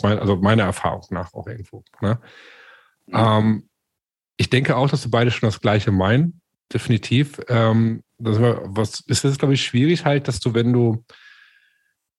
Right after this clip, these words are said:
Speaker 1: etwas versprichst oder dich als etwas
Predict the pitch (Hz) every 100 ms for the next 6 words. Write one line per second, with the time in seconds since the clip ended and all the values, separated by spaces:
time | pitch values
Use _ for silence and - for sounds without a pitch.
0 | _ - 123 131 120 117 101 - 139 196
1 | - - - 127 113 104 107 107 127 117
2 | 101